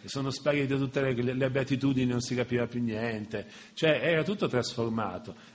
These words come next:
Ma, eh, questa cosa ha un senso, perché se tu vuoi trasmettere il messaggio, eh, nella maniera più comprens-, semplice e comprensibile a chiunque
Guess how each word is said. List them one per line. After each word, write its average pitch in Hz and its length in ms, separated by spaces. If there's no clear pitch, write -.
Ma, 123 640
eh, 107 60
questa 160 300
cosa 110 640
ha 165 220
un 113 160
senso, 104 520
perché 120 460
se 139 280
tu 226 220
vuoi 113 560
trasmettere 127 720
il 135 120
messaggio, 95 1160
eh, 117 220
nella 139 220
maniera 165 360
più 160 180
comprens-, 151 640
semplice 175 680
e 135 80
comprensibile 135 920
a 104 40
chiunque 117 920